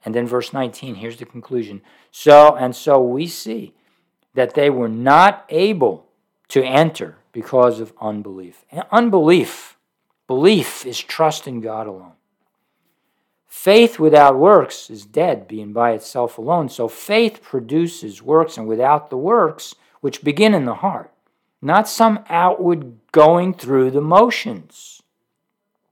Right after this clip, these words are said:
Husbands, you, you gotta love your wives in a way that your wife believes it's sincere. Because, see, women can tell whether you're sincere or you're faking it.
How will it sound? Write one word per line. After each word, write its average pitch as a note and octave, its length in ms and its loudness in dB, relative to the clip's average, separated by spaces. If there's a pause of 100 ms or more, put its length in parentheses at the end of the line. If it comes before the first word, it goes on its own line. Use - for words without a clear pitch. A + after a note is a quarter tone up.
(140)
Husbands, F3+ 680 -2 (920)
you, B2 120 -12
you C3+ 240 -4
gotta E3 240 -4
love C3+ 420 2
your B2 180 -8
wives A2+ 640 0
in A#2 100 -14
a A2+ 60 -12
way A#2 220 -4
that A#2 160 -10
your A2 160 -14
wife B2 400 -10
believes C#3 420 -10
it's G2+ 160 -20
sincere. - 640 -20 (960)
Because, B2+ 340 -8
see, D#3 160 -12
women E3 320 -8
can B2+ 180 -16
tell F3 340 -12
whether G#2 240 -10
you're G#2 240 -10
sincere B2 600 -12
or C3 120 -6
you're G#2 140 -14
faking - 460 -20
it. - 80 -20